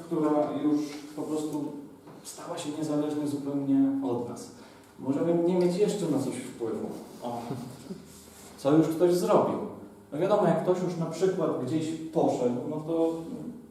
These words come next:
co, będziemy dzwonić do niego i mówić: „Wróć”? To już by było takie troszeczkę przekombinowane. Są jednak rzeczy, na które mamy wpływ. Wyciągnij sobie asa z drugiego rękawa. Wyciągnę tego asa. Dalej.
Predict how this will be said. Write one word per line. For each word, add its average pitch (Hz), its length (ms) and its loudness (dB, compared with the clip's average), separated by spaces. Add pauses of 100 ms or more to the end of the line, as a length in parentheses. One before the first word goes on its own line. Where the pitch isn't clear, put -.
(480)
co, 170 200 -2
będziemy 139 320 0
dzwonić 147 440 0
do 143 140 -4
niego 143 320 0
i 139 40 2
mówić: 143 440 -2
„Wróć”? 139 380 -2 (520)
To 143 60 -6
już 143 120 -2
by 147 160 -6
było 151 200 -4
takie 147 180 -6
troszeczkę 160 480 -8 (680)
przekombinowane. 139 840 -4 (720)
Są - 200 -4
jednak 185 260 0
rzeczy, 175 280 0
na 160 120 0
które 139 360 0 (260)
mamy 110 240 -2
wpływ. - 360 -8 (480)
Wyciągnij 160 400 -2
sobie - 340 0
asa - 220 6
z - 140 4
drugiego - 260 8
rękawa. - 840 2 (880)
Wyciągnę 143 340 0
tego 156 340 -2
asa. - 180 -8 (840)
Dalej. 202 240 0